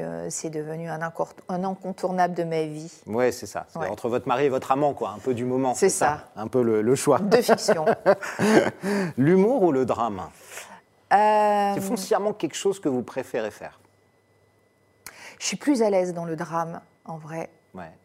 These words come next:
Speaker 1: Et depuis que j'ai commencé à faire du théâtre à... très jeune. Euh, mais en tant que spectatrice,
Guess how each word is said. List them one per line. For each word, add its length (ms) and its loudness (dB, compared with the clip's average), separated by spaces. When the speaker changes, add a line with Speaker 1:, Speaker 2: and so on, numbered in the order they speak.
Speaker 1:
Et 100 0
depuis 540 -4
que 160 -6
j'ai 120 -8
commencé 440 -8
à 80 -8
faire 160 -10
du 100 -14
théâtre 460 -8
à... 840 -16
très 180 -10
jeune. 320 -2
Euh, 760 -2
mais 260 -2
en 100 -2
tant 120 -4
que 60 -10
spectatrice, 880 -4